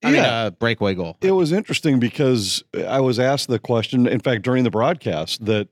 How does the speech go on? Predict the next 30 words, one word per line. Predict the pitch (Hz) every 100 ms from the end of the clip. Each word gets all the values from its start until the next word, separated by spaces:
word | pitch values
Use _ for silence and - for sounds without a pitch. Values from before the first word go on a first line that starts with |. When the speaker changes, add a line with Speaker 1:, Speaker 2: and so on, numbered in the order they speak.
| _
Speaker 2:
it, | - - _ _
it | 131 110
was, | 117 107 98 - _ _ _ _ _ _ _ _ _ _ _
we | 123
had | 120 117
a, | 101 82
a | 98
conversation | 127 120 110 - 123 123 113 110
during | 107 117
the | 104
game | 92 110 117
with | 101 101
our | 92
producer | - 117 - 117
who | 95
said, | - 110 90 - _ _ _ _
"Wow, | 127 151 131
are | 120
these, | 127 127 107 - -
should | - 135
these | 120 127
two | - 135
games | 117 113 117 113 107
cause | - 117 110 -
concern?" | 131 113 196 226 95 - _ _ _ _ -
At | 110
that | 127 -
time, | 123 113 110
it | 110
was | 110 95 87